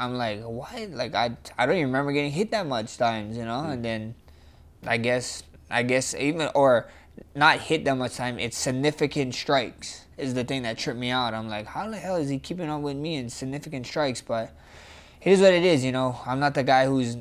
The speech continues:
Speaker 1: who's counting what is a significant strike, what is a strike period. So, you know, it's, it's something that I think so we gotta ask them.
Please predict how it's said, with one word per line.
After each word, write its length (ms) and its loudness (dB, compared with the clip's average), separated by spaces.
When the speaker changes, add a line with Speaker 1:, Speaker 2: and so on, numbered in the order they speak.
Speaker 1:
who's 280 -4
counting 560 0
what 160 4
is 120 2
a 80 0
significant 600 -4
strike, 280 0
what 200 2
is 160 -2
a 80 -4
strike 340 -4
period. 480 -4
So, 440 -4
you 120 -10
know, 140 -6
it's, 320 -8
it's 180 0
something 240 4
that 220 6
I 20 -2
think 160 0
so 140 2
we 80 2
gotta 160 6
ask 160 4
them. 600 -6